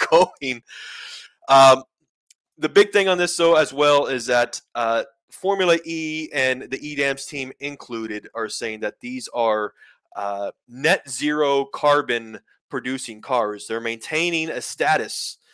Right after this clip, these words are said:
as being the first, uh, in motorsport to be certified with a net zero carbon, uh, footprints since its inception, uh, Formula E, which I believe we are in season nine,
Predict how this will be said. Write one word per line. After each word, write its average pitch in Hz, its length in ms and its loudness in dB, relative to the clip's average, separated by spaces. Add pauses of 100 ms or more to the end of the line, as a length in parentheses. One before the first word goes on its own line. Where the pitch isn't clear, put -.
(260)
as 113 220 -6
being 117 280 -6
the 107 80 -8
first, - 560 -4 (140)
uh, 120 180 0 (100)
in 190 180 0
motorsport 123 720 -6
to 123 100 -20
be 120 100 -14
certified 147 720 -2
with 113 160 -8
a 107 240 -12
net 123 300 -4 (100)
zero 107 640 -8 (360)
carbon, 113 680 -2
uh, 104 200 -6
footprints - 640 -12
since 139 420 -6
its 127 180 -12
inception, 107 720 -12
uh, 101 200 -8
Formula 104 360 -14
E, 101 240 -16
which 104 140 -10
I 107 80 -4
believe 107 260 -10
we 113 160 -6
are 101 180 -4
in 104 100 -14
season 107 520 -10
nine, 98 480 -4